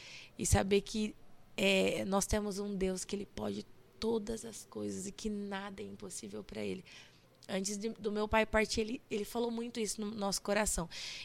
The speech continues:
Então, eu lembro muito disso. Ele,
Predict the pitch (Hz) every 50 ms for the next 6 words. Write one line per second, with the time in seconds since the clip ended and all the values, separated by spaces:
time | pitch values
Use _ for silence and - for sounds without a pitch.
0 | - 208 202 - - 254 262 277 - - - - - - - - - - - -
1 | - - - - 233 233 254 277 285 277 285 - - - - 240 240 254 269 285
2 | 311 320 330 320 - - 285 214 175 170 175 156 147 - - 208 - - - -
3 | - 190 208 240 -